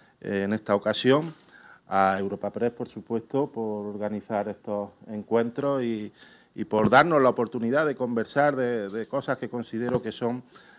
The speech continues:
eh, trascendentes para el presente y para el futuro de la provincia de Córdoba. Quiero saludar a la secretaria de Estado de Salud, Silvia Calzón. De verdad, muchas gracias por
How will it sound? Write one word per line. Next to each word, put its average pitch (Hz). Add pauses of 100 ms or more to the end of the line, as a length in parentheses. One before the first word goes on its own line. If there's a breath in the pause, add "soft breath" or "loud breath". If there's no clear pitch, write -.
(120)
eh, 107
trascendentes 117
para 110
el 107
presente 147
y 151
para 113
el 110
futuro 123 (420 loud breath)
de 120
la 120
provincia 104
de 104
Córdoba. 85 (200)
Quiero 98
saludar 104 (500 loud breath)
a 90
la 92
secretaria 104
de 101
Estado 113
de 107
Salud, 120
Silvia 101
Calzón. 101
De 104
verdad, 98
muchas 104
gracias 95
por 104